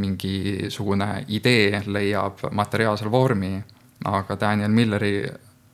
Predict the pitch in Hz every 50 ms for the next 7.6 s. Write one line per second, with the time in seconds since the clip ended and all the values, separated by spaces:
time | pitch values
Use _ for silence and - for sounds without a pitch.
0 | _ - - 104 104 101 98 98 98 98 98 - - - - - - _ - -
1 | - 113 107 117 107 101 - 104 101 101 104 104 101 98 - - - - - 107
2 | 101 101 107 107 104 107 104 - - 98 110 110 107 104 98 95 101 101 101 -
3 | - _ - 101 101 101 101 - - - _ _ _ _ _ _ _ _ - _
4 | _ _ _ _ - - _ _ _ _ - - - - - - - - - 104
5 | 92 113 123 131 113 104 104 - - 107 98 117 113 113 107 101 92 - 101 104
6 | 110 110 104 104 101 101 104 107 104 101 101 - - - - 117 117 120 110 98
7 | 95 - - - - 98 101 107 98 98 - -